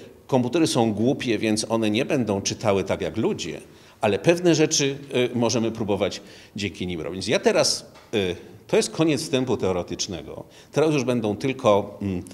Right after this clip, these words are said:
rzeczy praktyczne i obrazki. Pokażę, jak, jak my to robimy, my, stylometrzy typu Barrowsowego. To jest w ogóle bardzo prosta sprawa.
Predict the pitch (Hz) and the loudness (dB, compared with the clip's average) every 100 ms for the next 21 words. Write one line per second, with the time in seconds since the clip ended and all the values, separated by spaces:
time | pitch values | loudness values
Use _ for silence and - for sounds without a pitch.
0 | - - - 113 113 - 101 - 139 - | -20 -20 -4 -2 0 0 -2 0 -4 0
1 | 135 107 - 71 - - - - - 208 | 2 2 2 -2 -4 -6 -12 -14 0 4
2 | 202 180 170 165 - - - - - - | 4 4 6 6 4 -6 -12 -18 -20 -18
3 | - 156 165 160 160 160 139 127 113 107 | 6 6 8 6 6 8 8 8 6 4
4 | 107 127 139 139 - - - - - - | 4 6 4 4 0 -14 -20 -20 -20 -14
5 | - - 139 123 120 127 123 123 - 120 | -6 0 4 6 6 4 2 0 0 0
6 | 120 98 104 101 - 95 87 69 65 - | 2 4 4 4 0 -2 -4 -8 -12 -20
7 | - - - - - - - - - - | -20 -20 -20 -20 -20 -20 -20 -20 -2 2
8 | 302 170 135 104 95 95 - - 90 - | 4 4 4 2 -2 -4 -8 -8 -10 -12
9 | - - - | -16 -20 -20